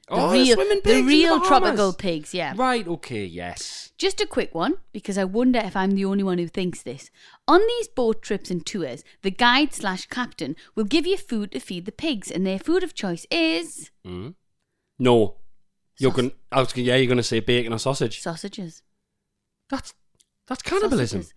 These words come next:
Speaker 1: I refuse to partake in this part of the day, but everyone else shrugged and carried on. In their defense, the pigs did chow down happily, but what are your thoughts on tropical pig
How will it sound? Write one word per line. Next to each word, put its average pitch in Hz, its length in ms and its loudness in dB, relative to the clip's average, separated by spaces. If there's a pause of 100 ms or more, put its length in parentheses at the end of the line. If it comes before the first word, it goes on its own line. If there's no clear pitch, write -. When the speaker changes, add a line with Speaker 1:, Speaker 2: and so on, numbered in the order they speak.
Speaker 1:
I 233 140 -2
refuse 240 380 -4
to 285 100 -8
partake 208 580 -4
in 185 120 -4
this 185 120 -6
part 170 300 -10
of 160 80 -18
the 165 80 -10
day, 156 280 -6 (200)
but 202 100 -4
everyone 285 320 4
else 202 220 0
shrugged 202 320 -4
and 233 100 -2
carried 185 260 -6
on. 156 200 -6 (180)
In 277 140 6
their 330 100 10
defense, 226 380 0
the - 100 -8
pigs 269 360 -4
did 254 260 -4
chow 226 260 -2
down 190 240 -2
happily, 175 460 -4 (180)
but 214 140 -4
what 196 160 -4
are 208 80 -4
your 196 160 -4
thoughts 175 480 -8
on 175 120 -8
tropical 170 380 -8
pig 156 340 -12